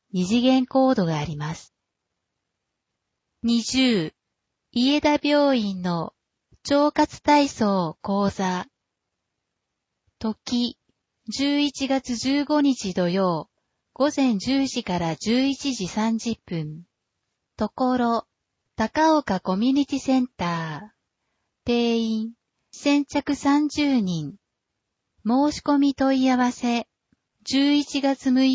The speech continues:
日木曜、午前九時から電話、ファックス、Eメールか直接、高岡コミュニティセンタ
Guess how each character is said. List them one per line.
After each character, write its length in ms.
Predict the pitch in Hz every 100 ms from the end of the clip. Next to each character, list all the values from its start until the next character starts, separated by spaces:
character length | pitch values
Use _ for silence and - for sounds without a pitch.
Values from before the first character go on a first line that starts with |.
| 254
日 160 | 254
木 320 | 240 247 - 240
曜、 480 | 240 226 196 165 - _ _ _
午 180 | 269 302
前 240 | 285 262 208
九 220 | - 277
時 160 | 277
か 160 | - 190
ら 160 | 175 165
電 320 | 180 190 180
話、 320 | 185 180 - _ _ _ _ _
フ 40 |
ァ 160 | 277 285
ッ 20 | -
ク 120 | -
ス、 360 | - 202 170 165 - _ _ _ _
E 280 | 269 294 302
メ 260 | 302 285
ー 20 |
ル 120 | 254 196
か 100 | 180
直 320 | - 170 -
接、 560 | - 196 - 190 185 196 _ _ _ _
高 400 | - 208 294 302
岡 220 | 277 202
コ 180 | - 185
ミ 120 | 202
ュ 20 | 254
ニ 140 | 269
テ 120 | -
ィ 20 |
セ 220 | 269 269 262
ン 40 |
タ 560 | - 180 175 165 156